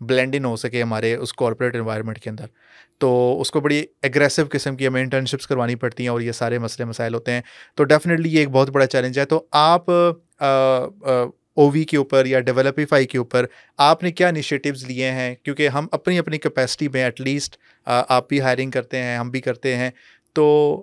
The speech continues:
अ, आपकी तरफ से क्या इनिशिएटिव्स हैं कि जो यूथ आपके पास आती है, आप उनको कैसे स्क्रीन करते हैं और जो रिजेक्शन होती है, उनको आप क्या गाइड करते हैं और जो आपके पास, अ, सक्सेसफुली, अ, इनटेक हो जाते हैं,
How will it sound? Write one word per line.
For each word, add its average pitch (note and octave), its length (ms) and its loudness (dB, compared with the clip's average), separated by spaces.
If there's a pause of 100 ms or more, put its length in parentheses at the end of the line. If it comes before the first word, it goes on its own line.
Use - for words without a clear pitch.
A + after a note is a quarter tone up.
(340)
अ, B2+ 360 2 (280)
आपकी F3+ 320 4
तरफ D#3 200 2
से D#3 120 -4
क्या D3 160 0
इनिशिएटिव्स B2+ 560 -4
हैं A#2+ 160 -4
कि C3 140 -4
जो C3+ 220 0
यूथ C3 260 -4 (180)
आपके B2+ 260 0
पास B2+ 300 -4
आती B2+ 300 -4
है, B2+ 120 -2
आप B2 220 -2
उनको C3 200 -8
कैसे B2+ 300 -6
स्क्रीन B2+ 340 -6
करते B2 280 -2
हैं B2 160 -2
और B2 160 -2
जो B2 180 -2
रिजेक्शन B2+ 460 -2
होती C3 200 -8
है, B2+ 60 -2
उनको B2 220 -4
आप C3 140 -2
क्या C3 120 2
गाइड A#2+ 260 0
करते B2+ 280 -4
हैं B2 180 -2
और C3 120 0
जो C3 140 -2
आपके B2+ 220 -2
पास, B2+ 380 -4 (360)
अ, A#2+ 100 -2
सक्सेसफुली, C3 800 -6 (280)
अ, A#2+ 200 2 (380)
इनटेक C3+ 360 0
हो C3 200 4
जाते C3+ 320 0
हैं, B2 160 -4